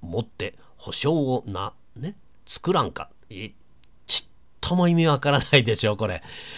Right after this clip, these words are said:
わかりませんよね。だから、七百二十四ページをね、ちょっと先に見てみませんか。ね。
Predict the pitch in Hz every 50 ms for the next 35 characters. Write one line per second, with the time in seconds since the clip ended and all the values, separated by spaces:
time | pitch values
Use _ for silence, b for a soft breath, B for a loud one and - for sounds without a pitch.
0 | B B B 90 85 78 78 - 95 104 123 131 139 143 139 - - 170 170 170
1 | 147 107 95 107 117 107 82 - - 117 131 131 120 107 104 98 104 104 107 117
2 | 110 120 139 175 208 190 180 151 127 113 113 131 139 123 113 101 98 110 131 147
3 | 165 170 - 214 208 190 151 113 98 87 98 101 92 87 - - - - - 87
4 | - - - - - - 113 110 110 107 98 101 98 - 90 80 78 82 90 95
5 | 92 - - - 73 - - - - - - - - - - - - - - 120
6 | 127 131 95 - -